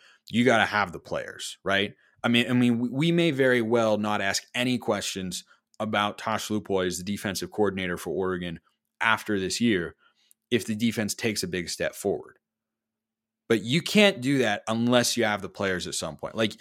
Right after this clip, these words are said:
I think Andy Avalos was brilliant as Oregon's defensive coordinator, coordinator. So was Nick Aliotti.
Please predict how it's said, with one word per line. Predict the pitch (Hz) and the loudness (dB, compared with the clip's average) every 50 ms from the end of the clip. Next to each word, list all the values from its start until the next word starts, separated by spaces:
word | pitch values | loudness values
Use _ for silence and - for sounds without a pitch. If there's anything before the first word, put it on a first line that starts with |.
| - - _ _ _ - | -20 -20 _ _ _ 2
I | 139 143 156 | 2 2 4
think | 131 170 175 147 127 | 4 2 2 2 2
Andy | 131 131 127 127 117 107 | 0 0 0 2 2 2
Avalos | 101 95 98 101 110 113 117 120 120 123 123 - - - _ _ _ _ _ _ _ _ - | 2 0 0 0 0 2 4 4 4 4 2 -2 -8 -14 _ _ _ _ _ _ _ _ -2
was | 104 110 95 82 | 0 0 0 -2
brilliant | 80 80 85 101 110 117 123 123 120 113 107 107 101 | -4 -10 -4 2 4 6 8 8 8 6 4 2 0
as | 95 95 | 0 0
Oregon's | 98 95 95 90 92 90 | 0 0 0 0 -4 -6
defensive | - - 87 80 - 80 78 - - - | -4 -6 -6 -6 -6 -8 -10 -10 -10 -10
coordinator, | - 87 76 67 - - - - - _ _ _ _ - | -8 -8 -6 -6 -8 -12 -16 -20 -20 _ _ _ _ -4
coordinator. | - 110 98 87 78 73 52 - - _ - | 0 2 2 2 0 -6 -12 -14 -18 _ -8
So | - - - - - 135 123 | -6 -4 0 2 4 6 6
was | 120 117 113 101 107 | 6 4 2 2 0
Nick | 113 107 104 | 0 0 0
Aliotti. | 104 98 92 87 87 85 80 73 60 60 - - | 0 0 0 -2 -2 -4 -6 -8 -8 -10 -14 -18